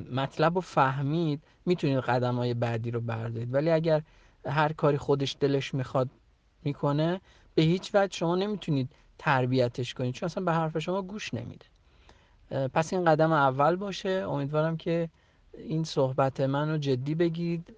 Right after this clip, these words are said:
کوتاه نباید بیاین، این خیلی مهمه. یعنی اینکه اگر چهار بار رفت نشست، بار پنجم به هیچ وجه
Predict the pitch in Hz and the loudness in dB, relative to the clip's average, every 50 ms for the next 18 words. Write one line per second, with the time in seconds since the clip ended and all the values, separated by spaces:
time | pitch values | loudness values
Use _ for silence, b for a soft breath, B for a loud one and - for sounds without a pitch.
0 | _ - - - 165 - - - 175 160 - 170 185 190 180 175 185 180 185 190 | _ -20 -18 -18 -16 -10 -4 -2 -2 0 4 4 6 6 6 4 2 2 2 2
1 | 190 190 190 180 175 175 - 180 180 180 180 175 175 170 - - - 190 190 202 | 2 2 0 -2 -4 -6 -4 -2 -2 0 0 -2 -4 -6 -8 -4 -2 0 0 0
2 | 196 196 185 180 170 160 170 170 170 170 165 185 185 b b b b b b b | 0 -2 0 0 0 0 0 0 -2 -2 -4 -4 -8 b b b b b b b
3 | b - 143 147 151 160 160 170 165 - 175 170 170 170 170 170 b b b b | b 0 0 2 2 0 0 -2 -2 0 2 4 4 2 2 -2 b b b b
4 | b b - - 139 143 147 143 139 139 143 151 - - 143 131 143 156 175 175 | b b -4 -2 0 2 4 2 2 2 -2 -6 -4 -2 0 2 4 2 2 4
5 | 156 139 135 135 131 131 - - 131 127 - 151 160 165 - - 156 139 135 127 | 4 4 4 4 2 0 -2 -6 -6 -4 -2 -2 -4 -4 -6 -2 2 2 2 2
6 | 123 127 - - - 131 127 127 127 147 156 156 151 139 139 147 156 165 156 156 | 2 -2 -4 -6 -6 -4 -2 -2 -2 -2 -2 -2 -2 -2 -2 0 0 0 0 0